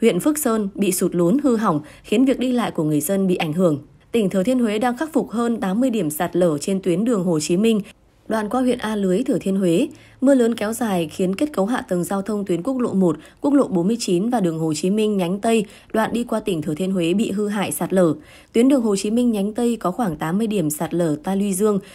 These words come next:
trong đó có mười sáu điểm với hàng nghìn khối đất đá trượt lở, rơi tràn ra mặt đường, gây ách tắc giao thông. Mưa tại Quảng Ngãi đã giảm, để lại những nỗi lo về sạt lở.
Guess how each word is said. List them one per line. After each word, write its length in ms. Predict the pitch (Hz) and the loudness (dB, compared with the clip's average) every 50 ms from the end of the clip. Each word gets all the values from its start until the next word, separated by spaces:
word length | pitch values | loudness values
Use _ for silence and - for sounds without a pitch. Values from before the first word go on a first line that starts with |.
| - - - | -20 -18 -2
trong 180 | - 277 269 | 0 2 2
đó 120 | 240 220 208 | 2 0 -2
có 140 | - 190 214 | -2 -2 0
mười 180 | 240 247 208 | 2 2 2
sáu 220 | 190 - 180 175 202 | 2 0 -2 0 2
điểm 240 | 220 240 196 151 147 - - - - - | 2 2 2 2 -2 -4 -16 -20 -4 0
với 140 | 185 202 | 2 2
hàng 200 | 233 277 254 208 | 4 2 2 2
nghìn 200 | 190 190 175 160 | 2 2 0 0
khối 160 | 165 - 175 165 | 0 -2 0 0
đất 200 | 196 262 254 220 | 0 -2 -2 -2
đá 320 | 190 175 170 185 233 285 285 | -4 -2 -2 -2 -2 -4 -4
trượt 320 | - - 233 190 - - 196 | -2 -2 -2 -2 -2 0 0
lở, 220 | 196 190 170 151 151 - - _ - | 2 2 2 0 -2 -8 -20 _ -4
rơi 220 | 220 233 240 233 | 0 2 2 2
tràn 220 | 233 - 220 196 170 | 2 0 -4 -4 -2
ra 120 | - 208 | -2 -2
mặt 200 | 214 202 175 - | 0 0 -2 0
đường, 260 | 185 170 165 156 147 151 - - _ - | 0 0 2 0 0 -4 -6 -20 _ -2
gây 180 | 185 202 196 | 2 2 2
ách 200 | 196 240 269 269 | 2 0 -2 0
tắc 180 | 302 302 294 - | -2 -2 -2 0
giao 200 | - 226 208 196 | -2 0 0 0
thông. 240 | 196 214 208 208 185 - - _ _ _ - - - - _ _ | 0 0 0 0 -2 -4 -8 _ _ _ -20 -20 -20 -20 _ _
Mưa 160 | 247 262 254 | 4 4 4
tại 160 | 262 240 - | 4 2 -2
Quảng 220 | - - 175 156 160 | 0 -2 -2 -2 -2
Ngãi 240 | 175 - - 254 | -4 -2 -2 -2
đã 160 | 240 233 - 262 | -2 -2 -2 -2
giảm, 280 | - 269 233 190 156 151 - - - - | -2 -2 0 0 -2 -4 -6 -16 -6 -2
để 140 | 208 190 | 0 2
lại 180 | 175 185 185 - | 2 2 0 0
những 200 | 185 202 220 240 | 0 0 2 0
nỗi 160 | 233 226 262 | 0 0 0
lo 200 | 262 254 240 226 | 0 0 0 -2
về 160 | 214 202 180 | 0 -2 -2
sạt 260 | 151 - - 160 - 180 | -2 -2 -4 -4 0 2
lở. 200 | 175 170 156 | 2 2 2